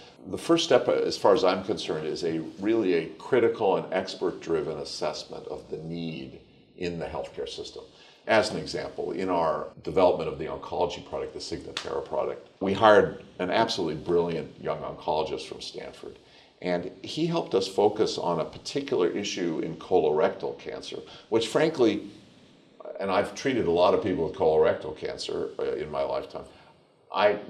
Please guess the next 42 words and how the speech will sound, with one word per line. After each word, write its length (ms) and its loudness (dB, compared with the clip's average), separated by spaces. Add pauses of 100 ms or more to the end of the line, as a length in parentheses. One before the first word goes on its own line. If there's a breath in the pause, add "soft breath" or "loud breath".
didn't 260 4
realize 420 6
it 60 0
was 140 -2
such 280 2
a 40 -2
problem, 500 0
but 100 2
it's 180 0
really 180 8
a 40 6
problem 280 4
because 280 -2
if 180 -4
you 120 4
have 340 4 (240 loud breath)
stage 400 2
two 100 -2
or 100 6
th-, 220 -2
stage 320 0
three 180 -2
colorectal 720 4
cancer, 400 -8 (180)
it's 140 -10
really 220 8
unclear 640 6
after 240 4
you 80 0
have 240 8
it 100 4
removed 400 0
surgically 720 0 (300 loud breath)
who 140 4
should 260 -2
get 400 4
further 380 2
treatment 480 -4
and 80 -10
who 100 -4
should 220 -6
not. 340 -4